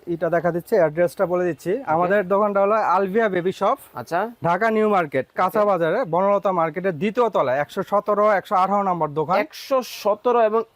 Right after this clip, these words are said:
Speaker 2: আঠারো
Speaker 1: আঠারো
Speaker 2: নম্বর
Speaker 1: নম্বর
Speaker 2: দোকান,
Speaker 1: দোকান।
Speaker 2: বনলতা কাঁচা বাজার, দ্বিতীয় তলায় আপনারা আসবেন, আলবিয়া বেবি শপ। এছাড়াও কিন্তু আপনারা দেখতে পাচ্ছেন এখানে কিন্তু তাদের স্ক্রিনে অনেকগুলো ইমো এবং WhatsApp নাম্বার দেওয়া আছে, এই নাম্বারগুলো আপনারা যোগাযোগ করতে পারবেন।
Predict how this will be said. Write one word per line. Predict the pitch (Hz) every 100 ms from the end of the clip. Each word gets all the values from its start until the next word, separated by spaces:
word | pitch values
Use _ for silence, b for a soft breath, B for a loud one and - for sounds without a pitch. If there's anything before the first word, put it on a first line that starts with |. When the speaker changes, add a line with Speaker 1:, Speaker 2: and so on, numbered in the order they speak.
| _
Speaker 2:
আঠারো | 170 202
Speaker 1:
আঠারো | 220
Speaker 2:
নম্বর | - 208
Speaker 1:
নম্বর | 156 151
Speaker 2:
দোকান, | 147 151 208 214
Speaker 1:
দোকান। | 180
Speaker 2:
বনলতা | 131 170 202 202 196 196
কাঁচা | 190 - 185 196 180
বাজার, | 156 117 104 113
দ্বিতীয় | 185 208 233
তলায় | 214 190
আপনারা | 165 156 147
আসবেন, | 139 170 233 b b b _
আলবিয়া | 202 220 226 185 202 196
বেবি | 156 165
শপ। | 165 139 -
এছাড়াও | 226 226 240 233 226
কিন্তু | 226 208
আপনারা | 180 196
দেখতে | 180 160 202
পাচ্ছেন | 180 - 170
এখানে | 160 180
কিন্তু | 170 170
তাদের | 170 165 160 b b b
স্ক্রিনে | 165 - 214
অনেকগুলো | 190 190 175 196
ইমো | 196 196 190
এবং | 165 160
WhatsApp | 165 156 214
নাম্বার | 185 180 160
দেওয়া | 185 185
আছে, | 202
এই | 170
নাম্বারগুলো | 160 156 151 156
আপনারা | 151 147
যোগাযোগ | 135 147 139
করতে | 139 127 127
পারবেন। | 123 120